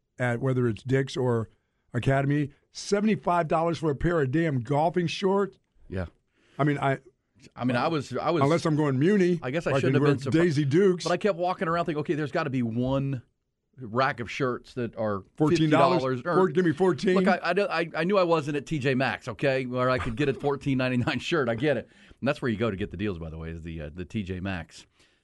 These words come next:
Speaker 2: uh, with the hardwood floors. But, uh, yeah, but it was great stuff. I mean, all really nice shirts, but I'm thinking the average price is between seventy-five and ninety-five dollars <laughs> for just a, a regular polo shirt. That's crazy to me.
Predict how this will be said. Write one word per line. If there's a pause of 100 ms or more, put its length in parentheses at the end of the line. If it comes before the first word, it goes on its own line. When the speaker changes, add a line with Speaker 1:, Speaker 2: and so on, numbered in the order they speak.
(180)
Speaker 2:
uh,
with
the
hardwood
floors. (100)
But,
uh,
yeah, (280)
but
it
was
great
stuff.
I
mean,
all
really
nice
shirts,
but
I'm
thinking (480)
the
average
price
is
between
seventy-five
and
ninety-five
dollars
<laughs>
for
just
a, (360)
a
regular
polo
shirt. (440)
That's
crazy
to
me.